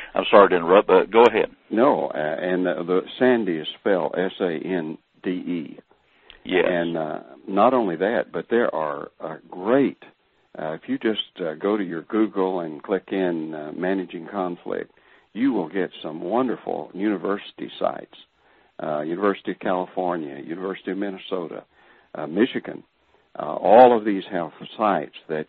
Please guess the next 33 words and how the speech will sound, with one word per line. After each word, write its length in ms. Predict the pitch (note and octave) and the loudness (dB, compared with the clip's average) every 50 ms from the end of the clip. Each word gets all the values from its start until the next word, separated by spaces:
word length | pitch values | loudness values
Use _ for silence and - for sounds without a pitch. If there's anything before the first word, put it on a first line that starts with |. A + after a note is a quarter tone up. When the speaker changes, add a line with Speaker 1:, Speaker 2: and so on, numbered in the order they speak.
| - - | -8 -8
Speaker 2:
you 140 | G#2 G#2 G2 | -8 -8 -6
can 320 | - F#2 D#2+ D2+ D#2 E2+ | -6 -8 -6 -6 -4 -2
learn. 500 | F2+ G2+ A#2+ A#2+ F2+ D#2 - - - - - | 0 2 2 2 0 -2 -6 -10 -12 -14 -14
You, 240 | - D#2+ D#2 D#2 - | -12 -12 -12 -12 -12
you 160 | - - G2 G2+ | -12 -14 -14 -12
can 240 | - - D#2+ D#2+ | -10 -10 -8 -6
really 280 | E2+ G2+ A#2 A#2+ A2+ F2+ | -2 0 0 0 0 -2
teach 260 | - - A#2 A2+ - - | -6 -8 -10 -10 -10 -10
yourself 340 | F#2 D#2+ - - G2 F2+ D#2+ - | -12 -10 -6 -4 -4 -4 -4 -6
a 40 | D2+ | -12
great 320 | C2+ - F#2 F2+ E2 - - | -8 -6 -4 -4 -4 -4 -4
deal 320 | F#2 F2+ E2+ D2+ - - _ - _ - - _ - | -4 -4 -4 -4 -8 -10 _ -20 _ -18 -18 _ -14
about 340 | - G2 - E2+ D#2+ - - | -10 -6 -4 -4 -4 -4 -4
managing 440 | - - D#2+ E2 D#2+ - - C#2+ C#2+ | -6 -6 -4 -6 -6 -8 -10 -14 -10
conflict. 520 | - F2+ F2 D#2+ C#2+ - - - - - _ _ _ _ _ _ - | -10 -10 -10 -10 -10 -12 -12 -12 -12 -14 _ _ _ _ _ _ 2
Speaker 1:
That's 160 | - G2+ - - | 2 2 2 0
a 20 | |
good 160 | E2 F2 F2+ D#2 | -2 -2 -2 0
resource, 420 | E2 F2+ E2+ - - F2+ D#2 C#2+ - - | 0 -2 -2 -2 -2 -2 -4 -4 -4 -2
too. 160 | - F2+ D#2+ D#2 | -2 -2 0 2
Thank 220 | - F#2+ F#2+ - - | 2 0 0 0 -4
you 80 | F2 - | -6 -4
for 120 | - E2 | -4 0
helping 340 | D#2 G2 G2 F#2 - F2+ D#2+ | 4 4 4 4 4 -2 -8
us 60 | D2+ - - | -8 -8 -6
with 80 | D#2 | -4
that. 240 | D#2 F#2 G2 F2+ C#2+ - - - - - - - - - - - - - - - _ _ - | 0 0 0 0 0 -4 -8 -18 -20 -20 -20 -20 -20 -20 -20 -20 -20 -20 -20 -20 _ _ -4
Speaker 2:
Uh, 200 | - F#2 G2+ G#2 - - A#2 | -2 0 0 0 0 0 0
these 140 | C#3 D#3 D3+ | 0 0 2
biblical 360 | - D3+ C#3+ A2+ G#2 A2 G#2+ | 4 4 4 4 2 -2 -4
principles 540 | F#2+ - B2 A#2 A2 - - - F2+ E2+ D#2+ - | -2 0 0 0 -2 -2 -6 -8 -8 -6 -6 -4
that 160 | F2 C#2+ - | -6 -6 -4
Ken 220 | - A2 G2 F2+ | -4 -2 -2 -2